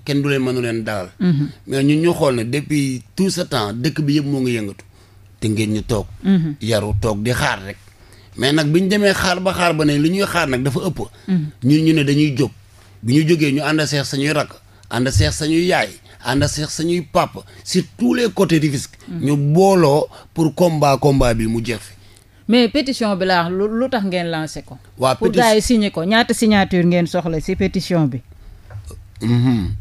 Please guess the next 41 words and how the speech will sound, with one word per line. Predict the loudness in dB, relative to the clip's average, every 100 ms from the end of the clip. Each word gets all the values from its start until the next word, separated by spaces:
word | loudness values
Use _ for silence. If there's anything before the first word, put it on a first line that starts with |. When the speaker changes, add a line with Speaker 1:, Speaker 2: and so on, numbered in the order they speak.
| -2
Speaker 2:
Mhm. | 0 0 -2
Speaker 1:
Ah, | -2 -2 -2
ñun | 0 0 -2 -2
pé-, | -2 -2 -2
pétition | 0 0 -2 -2
bi | -2
ñun, | -4 -4 -6
ah, | -12 -12 -16 -14 -12 -12 -14 -8 -2
xam | 0
nañ | 0 0
ne | 0 -2 -2
lépp | 0 0 0
luñ | -2
ci | 0
bëgg | 0 0 -2
rek | -4
dinañ | -2 -2
ko | -2
am | -4
parce | -6 -6
que | -4
Rufisque | -4 -4 -6 -4
yëpp | -4 -6
instant | -6 -2 0
bi |
ñu | 0
Speaker 2:
Mhm. |
Speaker 1:
toll | -2 -4
nii | -4
ñoo | -4 -4
ngi | -6
signé. | -8 -10 -4
Speaker 2:
Parce | 0
que | 4
yéen | 4 4
ne | 2 0
da | 0
ngeen | -2 -2
di | -2
xeex | 0 0 0 0
occupation | -2 0 0 2 0 0 -2